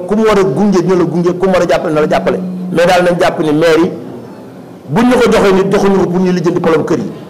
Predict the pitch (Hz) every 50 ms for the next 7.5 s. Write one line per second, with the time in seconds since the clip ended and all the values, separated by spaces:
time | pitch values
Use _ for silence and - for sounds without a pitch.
0 | - - - 127 156 202 220 202 190 190 180 - 220 196 190 180 180 180 175 185
1 | 170 165 160 165 185 190 196 190 233 214 - 190 208 196 175 165 165 190 226 247
2 | - 240 185 180 220 - - - - - - - - - - 202 240 226 226 214
3 | 185 202 185 180 185 - 185 175 - - - 247 - - - - - - - 202
4 | 190 196 196 185 175 180 180 175 175 180 180 175 175 175 175 180 170 165 160 -
5 | 180 190 185 185 170 185 190 196 190 190 196 220 208 202 185 165 151 170 - -
6 | - - - - 185 - - 185 190 185 185 190 175 170 175 165 165 156 160 -
7 | 160 156 151 - - 143 143 135 120 107